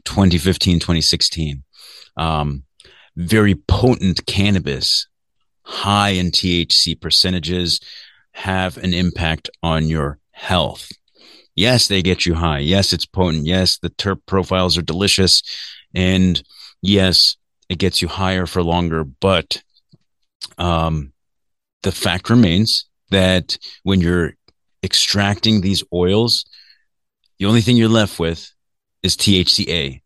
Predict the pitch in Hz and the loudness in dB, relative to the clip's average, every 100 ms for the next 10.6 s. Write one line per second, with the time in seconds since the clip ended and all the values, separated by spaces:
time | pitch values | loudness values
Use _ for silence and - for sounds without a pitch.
0 | - 90 87 - 98 87 78 - - 80 | -10 -6 -6 -2 0 0 -2 -6 -6 -4
1 | 78 78 - - 76 - 82 - 65 - | 0 -2 0 -2 -2 -2 -4 -2 -2 0
2 | 64 - - - _ _ _ - - _ | -2 -2 -4 -6 _ _ _ -20 -20 _
3 | _ 92 123 135 110 - 95 - 98 92 | _ 0 4 4 2 2 0 0 0 0
4 | 87 - - 92 - 90 90 80 - - | -2 -4 -2 -2 0 0 0 0 -4 -6
5 | _ - 104 95 - - - - _ - | _ -4 0 0 -2 -6 -10 -20 _ -8
6 | 90 90 85 80 69 - _ - 120 110 | -2 0 0 -2 -6 -14 _ 0 2 4
7 | 104 95 - 87 85 - - _ _ _ | 4 2 0 0 -2 -2 -6 _ _ _
8 | - - 92 87 95 90 - 104 92 - | -20 -6 -4 -2 -2 -2 0 0 0 0
9 | 90 85 82 - 82 92 87 85 82 - | -2 0 -2 -4 -4 -2 0 0 -2 -2
10 | 85 85 78 - 78 | -4 -2 -4 -4 -8